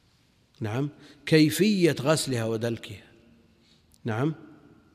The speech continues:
إلى أن يصل الأمر إلى، آه، مقدار الإخلاص في هذا الوضوء، لأنه من متطلباته،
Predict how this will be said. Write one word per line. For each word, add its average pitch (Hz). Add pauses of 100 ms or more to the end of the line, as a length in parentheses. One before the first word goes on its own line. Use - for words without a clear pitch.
(1500)
إلى 190
أن 175
يصل 147
الأمر 151
إلى، 151 (1400)
آه، -
مقدار 151
الإخلاص 139
في 117
هذا 104
الوضوء، 98 (1400)
لأنه 117
من 175
متطلباته، 120